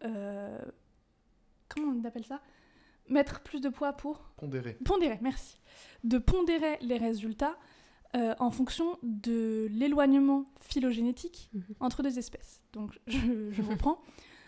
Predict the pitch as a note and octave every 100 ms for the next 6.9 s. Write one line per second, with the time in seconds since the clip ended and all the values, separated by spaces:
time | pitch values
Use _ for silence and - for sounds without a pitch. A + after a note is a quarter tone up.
0 | - - A#3 B3+ D4+ C4+ - D4+ - C#4+
1 | - - B3 B3 A#3 A#3 - C#4+ C4 B3
2 | C#4 - C4+ C4 B3 A#3+ C#4 B3 A3 A3+
3 | A3+ A#3+ G#3+ - - - _ _ G#3+ G#3+
4 | G3+ B3 - - A3 G#3+ - A#3+ A#3 G#3
5 | G3+ A3 - - - G#3+ - - A#3 C4
6 | B3+ - B3 A3+ A3+ - G#3+ A3+